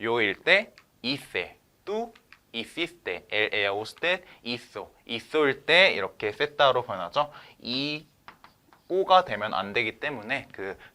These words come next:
쓰라는 사운드를 유지시켜주기 위해서 세따로 바뀌게 되죠. 이소. 자, 그 다음에 hicimos,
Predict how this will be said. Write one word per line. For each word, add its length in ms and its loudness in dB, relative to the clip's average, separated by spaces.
쓰라는 540 8
사운드를 480 -2
유지시켜주기 760 -8
위해서 440 -2
세따로 460 2
바뀌게 380 -12
되죠. 360 -10
이소. 420 -16
자, 140 -4
그 80 -4
다음에 360 6
hicimos, 840 0